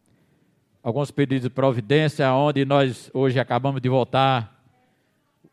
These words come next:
a, a resolução para a eleição, antecipação e a renovação da mesa diretora do ano biênio de dois mil e vi-,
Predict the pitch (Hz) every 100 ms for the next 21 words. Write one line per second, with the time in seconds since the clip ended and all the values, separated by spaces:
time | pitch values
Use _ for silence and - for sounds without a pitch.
0 | _ _ _ - 123 120 117 113 107 113
1 | 120 120 143 139 127 - 147 160 165 165
2 | - 127 123 120 110 98 - _ 113 117
3 | 117 107 - 117 117 113 107 107 - 113
4 | 95 - 113 107 98 - _ _ _ _
5 | - 117 127 120 120 113 98 120 117 104
6 | 117 117 110 113 101 - 131 139 139 120
7 | _ _ _ _ _ _ _ _ 110 113
8 | 117 123 120 107 107 113 117 113 113 113
9 | 120 95 101 107 120 117 117 123 95